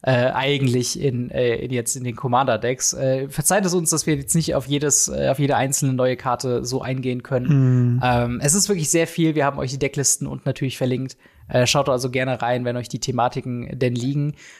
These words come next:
Speaker 1: Äh, ich würd sagen, lass uns doch über ein Commander-Deck reden, ähm, und, äh, dann den Rest, äh, quasi offen lassen und, äh, eine kurze Review dazu geben. Ähm, über
Speaker 2: Mhm.
Speaker 1: welches Deck würdest du denn am ehesten reden noch,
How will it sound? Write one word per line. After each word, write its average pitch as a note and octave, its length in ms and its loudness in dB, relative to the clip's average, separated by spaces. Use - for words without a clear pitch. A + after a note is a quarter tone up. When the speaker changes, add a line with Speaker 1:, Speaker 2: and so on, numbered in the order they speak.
Speaker 1:
Äh, C#3+ 80 0
ich C3 100 0
würd A3+ 140 4
sagen, G3+ 220 2
lass F3+ 160 2
uns A3 100 4
doch E3+ 140 0
über D#3 180 0
ein F3+ 220 2
Commander-Deck B2+ 640 2
reden, B2 320 2
ähm, B2+ 560 2
und, C#3+ 360 2
äh, B2+ 300 4
dann B2+ 240 0
den B2+ 140 0
Rest, - 380 0
äh, C3 140 -4
quasi A#2+ 400 0
offen C#3 260 0
lassen B2+ 420 0
und, - 320 -4
äh, B2+ 140 -2
eine A#2+ 300 -2
kurze B2 560 2
Review C#3+ 300 4
dazu C3 320 0
geben. A#2+ 400 0
Ähm, C#3 240 2
über C#3+ 140 8
Speaker 2:
Mhm. C#3 40 6
Speaker 1:
welches B2 280 6
Deck G3 180 0
würdest F3+ 160 -2
du F#3 60 0
denn D#3+ 160 0
am D3 100 0
ehesten C3 420 0
reden A2+ 420 -2
noch, A#2 260 -4